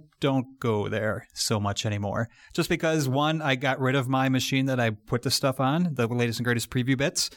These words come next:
and so I don't wanna ruin my main <laughs> development machine. However, that doesn't mean you shouldn't try it, and we have the ability to go and do it. So, um,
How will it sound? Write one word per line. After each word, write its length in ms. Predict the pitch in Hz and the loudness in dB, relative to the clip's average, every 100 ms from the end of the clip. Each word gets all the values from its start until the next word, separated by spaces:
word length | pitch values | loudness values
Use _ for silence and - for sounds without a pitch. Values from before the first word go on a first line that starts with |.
| - _ - | -20 _ -2
and 180 | 139 127 | -2 0
so 100 | 127 | 0
I 60 | |
don't 220 | 120 120 | 2 2
wanna 240 | 120 117 113 | 2 2 0
ruin 340 | 110 120 127 | 2 0 2
my 140 | 127 113 | 2 2
main 280 | 113 117 117 - - | 2 2 0 0 -4
<laughs> 220 | 214 151 | -2 0
development 520 | 127 143 160 175 170 | 2 2 0 0 0
machine. 400 | 160 - 170 170 - - - | 0 2 2 0 -4 -20 -10
However, 440 | - 175 254 107 - - | -2 0 2 0 -2 -2
that 120 | 123 | 0
doesn't 240 | 123 117 120 | 0 0 2
mean 240 | 123 110 | 2 2
you 140 | 123 | 0
shouldn't 260 | 170 175 117 | 0 0 2
try 200 | 107 101 | 2 2
it, 120 | 180 - - - | 0 -4 -12 -4
and 200 | 151 165 | 0 0
we 80 | 139 | 0
have 260 | 185 - | 0 0
the 120 | 208 | 0
ability 520 | 180 - 160 185 180 180 | -2 0 0 2 2 0
to 180 | 185 156 | 0 0
go 260 | 170 180 | 2 2
and 160 | 180 156 | 2 2
do 140 | 226 | 0
it. 120 | 269 | 0
So, 360 | - 139 113 98 - - - - | 0 2 2 0 -8 -20 -16 -4
um, 440 | 127 147 180 | 0 2 0